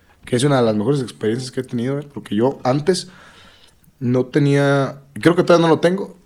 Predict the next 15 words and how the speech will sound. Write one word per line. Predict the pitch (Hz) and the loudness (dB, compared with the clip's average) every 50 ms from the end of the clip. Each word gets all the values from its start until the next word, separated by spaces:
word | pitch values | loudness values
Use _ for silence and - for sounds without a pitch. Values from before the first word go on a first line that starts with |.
| _ - | _ -10
pero | - 110 107 110 107 | -8 -6 -6 -4 -4
lo | 117 117 120 | -2 0 2
he | 127 139 | 2 2
mejorado. | 147 139 127 127 131 151 165 156 143 | 2 0 0 0 2 0 0 0 -2
No, | 131 131 117 | -2 -4 -2
no, | 123 127 127 | -2 -2 -2
no | 131 131 131 131 | 0 0 0 0
era | 135 131 | 0 2
muy | 127 131 131 | 2 0 0
paciente. | 127 - 127 120 135 135 135 - - - - - - - - - - - | -2 -2 -2 -2 -2 -2 -4 -6 -12 -20 -20 -20 -20 -20 -20 -20 -14 -12
No | 110 107 | -12 -10
tenía | - 123 123 120 | -8 -8 -8 -6
el | 117 113 | -6 -6
don | 117 117 117 113 | -6 -6 -6 -6
de, | 113 110 104 - - | -8 -10 -12 -14 -18